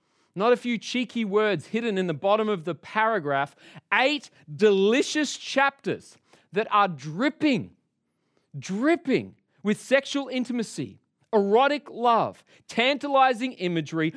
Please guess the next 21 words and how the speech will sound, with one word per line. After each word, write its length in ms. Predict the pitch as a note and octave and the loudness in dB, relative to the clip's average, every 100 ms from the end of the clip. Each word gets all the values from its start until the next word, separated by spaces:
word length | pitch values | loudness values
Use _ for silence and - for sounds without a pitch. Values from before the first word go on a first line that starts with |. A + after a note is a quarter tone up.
| - | -10
joyful 600 | B2+ G3+ C#4+ D4 D4+ D4 A#3+ | 0 4 4 2 -4 -8 -6
arousal, 560 | G#3+ G3 E3+ D#3 F3 | 0 2 2 0 -8
and 180 | E3 D#3 | -8 -6
climactic 680 | - D#3+ D#3+ G#3 G#3+ A3 G#3+ - - | -2 -2 0 -2 -2 -8 -8 -10 -6
exhilaration. 1040 | D3 B2 D3+ F3+ F3+ D#3+ D#3+ D#3 - F2+ _ _ _ _ _ _ _ _ _ | -6 -2 0 2 4 2 0 -4 -16 -20 _ _ _ _ _ _ _ _ _
Of 120 | - | -16
course, 520 | - C4 E3 B2+ - - | -2 0 0 -2 -10 -20
one 340 | D3+ D3+ G3 C4+ | -10 -2 0 0
of 100 | A3+ | -2
the 80 | |
ways 400 | D3 B2+ C3+ D3+ | 0 0 0 -2
that 100 | D3+ | -4
religious 380 | C3+ D3+ E3+ E3+ | -6 -4 -4 -6
folks 320 | - D#3 D#3 _ _ - _ - | -6 -8 -8 _ _ -20 _ -10
have 120 | D3 | -10
tried 400 | - F3 G3 G3 | -6 0 2 0
to 100 | F#3 | -6
hose 520 | A#2 E3 F3+ F#3+ E3+ | -8 -4 0 0 -4
down 360 | C3 D#3+ D3+ D#3 | -4 -2 -2 -4
our 200 | D3+ C#3+ | -6 -6
enthusiasm 1080 | C3+ - G3+ C#4 D4 G#3 D3 G#2 G2+ G2+ | -6 -6 -2 2 0 0 -2 -2 -6 -14